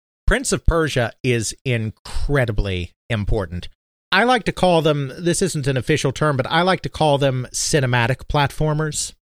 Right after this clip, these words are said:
And the defining features of kind of a cinematic platformer are that there's a great focus on the quality of the animation of the characters.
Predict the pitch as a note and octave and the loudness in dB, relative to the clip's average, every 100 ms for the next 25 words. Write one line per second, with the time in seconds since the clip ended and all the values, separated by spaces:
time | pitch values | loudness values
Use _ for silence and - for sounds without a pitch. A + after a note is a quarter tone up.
0 | _ F#3 D3+ C#3+ - F3+ G#3 F#3+ - F3 | _ 0 2 2 4 4 4 0 0 0
1 | - D#3+ D3 B2 - - C#3 B2+ - D3 | 2 2 2 0 -6 -2 0 0 0 0
2 | C3+ B2+ B2 C#3 - - D3 B2+ B2 A#2 | 2 0 -2 -2 -2 0 2 2 2 2
3 | A2 - C3+ A2+ - B2+ G#2+ G2+ G#2 G2+ | 0 0 2 0 0 -2 0 0 0 -2
4 | _ _ _ _ - C3 B2 A#2+ A#2 A#2 | _ _ _ _ 0 4 4 4 4 2
5 | - - C3+ B2+ _ - C3+ B2 - C#3+ | 0 2 2 0 _ 0 2 0 0 -2
6 | A2+ - B2+ C#3 F3+ - E3+ D3+ - D#3 | -2 0 2 2 0 0 0 2 2 0
7 | - - - C3 B2 A#2+ A#2 A#2 A2+ - | 0 -6 -2 0 0 0 0 0 0 0
8 | C3+ C3+ C3+ C3+ C3 A2+ C3+ B2+ B2 A#2 | 2 2 2 2 2 0 0 0 2 2
9 | A2+ G#2 - F2 F#2 - - A#2 - - | 2 0 -2 -2 -6 -8 -4 -2 0 0
10 | A#2+ G2 - D#2+ A2+ - | 0 0 -6 -8 -6 -8